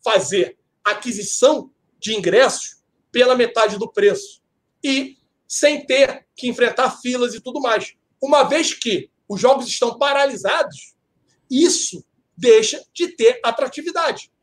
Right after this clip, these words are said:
Consequentemente, dado a situação, muitos acabam também não conseguindo pagar esse tipo de conta e acaba cortando. Todo mundo tá cortando custo. E aí falar, é, é ser hipócrita da minha parte, querer cagar goma aqui e falar que o torcedor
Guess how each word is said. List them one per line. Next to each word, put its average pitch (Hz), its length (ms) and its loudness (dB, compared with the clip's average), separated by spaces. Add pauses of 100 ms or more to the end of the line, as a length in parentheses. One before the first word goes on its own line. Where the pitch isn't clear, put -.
(140)
Consequentemente, 247 840 0
dado 185 420 0 (180)
a 175 80 -6
situação, 208 760 2 (240)
muitos 277 400 -2
acabam 226 360 0
também 220 300 -2
não 294 160 2
conseguindo 269 500 -6
pagar 240 300 -2
esse - 160 -8
tipo - 200 -20
de - 100 -14
conta 269 360 0 (320)
e 349 60 0
acaba 196 520 0 (180)
cortando. 349 640 -4 (180)
Todo 392 240 2
mundo 370 160 0
tá 311 100 4
cortando 262 380 2
custo. 185 340 -4 (580)
E 269 80 2
aí 247 240 4
falar, 214 500 2 (560)
é, 202 280 0
é - 20 2
ser 262 160 -2
hipócrita 254 580 0
da 208 80 -2
minha 202 160 2
parte, 233 520 -4 (160)
querer 220 200 4
cagar 220 340 2
goma 196 260 4
aqui 285 320 -4 (260)
e - 40 -12
falar 254 260 2
que 277 80 -8
o 277 60 -10
torcedor 269 580 2